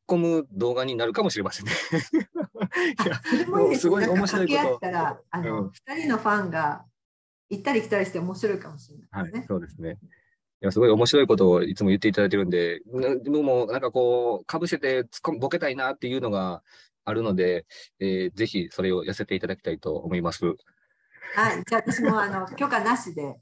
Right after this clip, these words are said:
Speaker 2: あの、絡みたいと思います。
Speaker 1: <laughs> ぜひ、ぜひぜひそれはもうぜひよろしくお願いします。
Speaker 2: じゃあ、あの、お互い隠語をパクり合いましょう。はい。
Speaker 1: <laughs> そうですね。
Speaker 2: あの、両方にまたいでないとわからなかったりとかね、それも面白い。
Speaker 1: うん。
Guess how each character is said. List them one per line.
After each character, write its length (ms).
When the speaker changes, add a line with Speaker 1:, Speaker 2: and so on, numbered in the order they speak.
Speaker 2:
あ 20
の、 120
絡 240
み 80
た 120
い 60
と 100
思 140
い 40
ま 40
す。 100
Speaker 1:
<laughs> 320
ぜ 200
ひ、 80
ぜ 340
ひ 100
ぜ 80
ひ 60
そ 100
れ 100
は 100
も 80
う 40
ぜ 100
ひ 80
よ 80
ろ 100
し 80
く 60
お 20
願 120
い 40
し 100
ま 60
す。 60
Speaker 2:
じ 60
ゃ 200
あ、 60
あ 40
の、 140
お 60
互 380
い 40
隠 120
語 180
を 120
パ 120
ク 100
り 80
合 80
い 40
ま 120
し 140
ょ 60
う。 160
は 140
い。 20
Speaker 1:
<laughs> 600
そ 120
う 20
で 60
す 120
ね。 140
Speaker 2:
あ 100
の、 120
両 260
方 160
に 260
ま 140
た 160
い 40
で 80
な 120
い 60
と 80
わ 100
か 100
ら 100
な 120
か 100
っ 120
た 60
り 80
と 80
か 100
ね、 160
そ 160
れ 80
も 160
面 120
白 180
い。 40
Speaker 1:
う 20
ん。 20